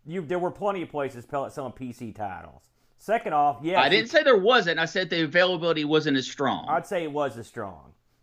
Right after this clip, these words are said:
Speaker 1: Uh, secondly,
Speaker 2: <laughs> Same.
Speaker 1: uh, um, s-, you gotta think P C titles had been out a lot longer than E S, so there were titles out there. Uh, and major retailers carry P C, uh, P C software i-, into the, i-, at this part, in this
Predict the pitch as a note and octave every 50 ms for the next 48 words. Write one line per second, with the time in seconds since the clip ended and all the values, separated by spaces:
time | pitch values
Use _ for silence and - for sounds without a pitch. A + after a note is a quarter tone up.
0 | _ - A#2+ B2+ A#2+ - - E3+ F3+ G3+ - - C#3 B2 D3 C#3+ C3+ B2+ A#2 -
1 | - - B2+ B2 A2 G2+ F#2+ F#2 - - C#3 C#3+ C#3 C3+ C3 C3 B2+ - - C3
2 | C3 B2+ B2+ B2 B2 A#2+ - _ _ _ _ - - - - G3 G3+ F#3 F#3 A3
3 | F#3 C#3 - F#3 F#3 E3 - - E3 - D#3 E3+ F#3 F3+ D3 D3+ C3+ B2 C#3 D3
4 | D#3+ F#3 G3+ D3+ C3 A#2+ G2 A#2+ B2 A#2+ A2+ A2 G#2+ A2+ A2 A2 A2 A2 A2 G#2+
5 | G#2+ G#2 G2 G2 - - - B2+ A#2+ C#3 F3+ F#3 F3 - - D#3 D#3 F3+ E3+ D3
6 | A#2 B2+ C3 C#3 D#3 - - C3 A2 G#2 G2+ F#2+ - _ _ _ _ _ _ _
7 | _ - B2+ B2+ B2+ C3 D3+ D3 D3 - D#3+ E3 F3 G3+ F#3+ A3+ G#3+ F#3 F3+ D#3+
8 | D3 - D3+ C#3+ C3 A#2+ A2+ G#2 - - C#3 B2 A#2 A2 G#2 G2+ B2 A#2+ G#2+ -
9 | - G#2+ G2 F2 C#2+ B1+ F2+ - E2+ G#2+ F#2+ F#2 E2+ - _ - E2+ _ _ _
10 | _ _ _ - C#3+ C3+ - - A#2+ G#2+ - C#3+ C3+ C3 - - C3 B2 C3 C3+
11 | - - C3+ C3 - C3+ B2+ B2+ A#2 A2+ - - C3+ B2+ G#2+ B2 - C#3 C3 A#2+
12 | - - - B2+ A#2+ A2+ A2 A2 - B2+ B2 B2+ C3 B2+ -